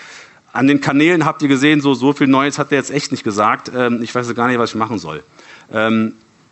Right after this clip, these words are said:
nehmt diese Folie mit nach Hause. Seht zu, dass, dass diese Experience, die ja irgendwo hier jetzt anfängt, ich, äh, die Wörter sind ein bisschen, äh, in die Hose gegangen,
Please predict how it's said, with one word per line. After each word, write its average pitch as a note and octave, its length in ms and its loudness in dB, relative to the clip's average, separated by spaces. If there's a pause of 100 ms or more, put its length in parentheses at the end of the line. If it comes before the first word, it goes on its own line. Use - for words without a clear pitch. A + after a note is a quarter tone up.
nehmt B2 300 4
diese C3 200 2
Folie F2+ 280 -2
mit E2+ 160 -4
nach E2+ 120 -6
Hause. D#2+ 280 -10 (1160)
Seht C3+ 320 0
zu, D3+ 340 2 (420)
dass, - 420 -2 (440)
dass A2+ 180 0
diese A#2+ 220 -2
Experience, G3+ 600 0
die C3+ 100 -6
ja C3 120 2
irgendwo B2 340 2
hier D3+ 160 2
jetzt F3+ 180 0
anfängt, E3+ 400 2
ich, - 180 -8
äh, B2 200 -2
die A#2 240 -6
Wörter C#3+ 260 0
sind C#3 240 0
ein C3+ 80 0
bisschen, C#3+ 320 -4
äh, B2 200 -6
in B2+ 80 -4
die C3 60 -2
Hose C#3+ 220 -4
gegangen, C3+ 300 -4